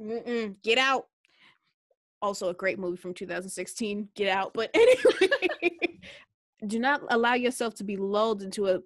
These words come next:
false sense of security. Post this election, Biden won, and there's still work to be done. I am out here rhyming like no one's business.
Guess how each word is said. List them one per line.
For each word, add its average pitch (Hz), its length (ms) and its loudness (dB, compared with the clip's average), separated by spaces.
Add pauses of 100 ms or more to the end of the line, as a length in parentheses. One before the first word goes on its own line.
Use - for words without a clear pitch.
(100)
false 214 280 0
sense 202 260 -2
of 185 80 -6
security. 208 600 -2 (760)
Post 208 240 0
this 220 160 -4
election, 269 580 0 (500)
Biden 214 520 4
won, 226 320 0 (1600)
and 320 440 4 (480)
there's 403 160 4
still 539 220 6 (100)
work 539 220 8
to 440 100 8
be 302 160 6
done. 208 360 2 (240)
I - 140 -8
am 311 100 4
out 185 140 0
here 185 160 -2
rhyming 277 560 6
like 185 180 -2
no 247 240 -2
one's 349 240 6
business. 220 500 0